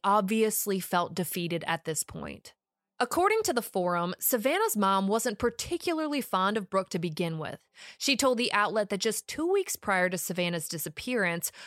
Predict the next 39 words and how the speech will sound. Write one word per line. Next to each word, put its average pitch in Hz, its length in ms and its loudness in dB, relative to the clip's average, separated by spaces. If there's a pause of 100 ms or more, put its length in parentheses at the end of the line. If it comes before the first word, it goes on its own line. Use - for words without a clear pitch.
(140)
Brooke, 214 340 2
who 247 220 0
again 220 420 2
they 220 180 0
only 302 360 -2
knew 226 240 0
through 185 200 -2
passing, 175 760 -4 (240)
knocked 226 460 2
on 339 80 0
the 254 80 4
door 190 440 4
asking 254 440 0
if - 100 0
Savannah 180 480 0
wanted 170 300 -2
to 175 60 -6
smoke 160 340 -2
some 165 260 0
weed. 202 460 -4 (260)
Savannah 320 500 2
didn't 220 240 2
know 196 180 2
her 196 160 0
from 170 240 -4
shit 165 460 0
and 196 100 0
was 202 140 0
clearly 330 580 -2
very 208 560 0
pregnant 165 520 -2
and 180 140 0
said 175 240 2
no, 175 500 0 (280)
but 240 100 -2
the 269 100 2
whole 370 240 2
situation 226 680 0
seemed 196 300 0